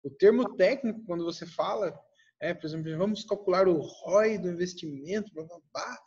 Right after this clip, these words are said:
e eu vim com alguns termos, não, vamos fazer no remarketing, palavras que não são palavras que vocês estão acostumados. Nossa, o Marcos entende pra caramba.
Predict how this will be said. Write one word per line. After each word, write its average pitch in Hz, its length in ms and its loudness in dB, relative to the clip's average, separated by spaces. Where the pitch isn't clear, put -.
e 143 40 -2
eu 156 100 0
vim 156 260 -2
com 202 120 -2
alguns 180 260 -2
termos, 180 340 0
não, 208 140 0
vamos 202 240 -4
fazer 185 200 -2
no 190 100 0
remarketing, 185 920 -2
palavras 185 480 4
que - 120 -8
não 220 220 0
são 262 520 -2
palavras 185 380 0
que - 60 -16
vocês 180 240 -6
estão 180 180 -6
acostumados. 180 840 -6
Nossa, 165 320 0
o 143 40 -6
Marcos 180 320 -2
entende 185 360 -2
pra 208 140 -2
caramba. 202 720 0